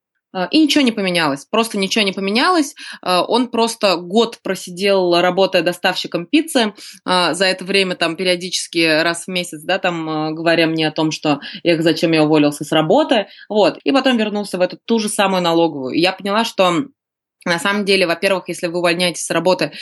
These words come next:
есть два метода, да, скажем так, радикальный и оптимальный. Радикальный, вот он, например, работает на мне. Если я откуда-то ухожу или увольняюсь,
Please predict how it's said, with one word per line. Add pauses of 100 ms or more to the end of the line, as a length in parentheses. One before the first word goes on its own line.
(200)
есть
два
метода,
да, (200)
скажем
так,
радикальный
и
оптимальный.
Радикальный, (160)
вот
он,
например,
работает
на
мне.
Если
я
откуда-то
ухожу
или
увольняюсь,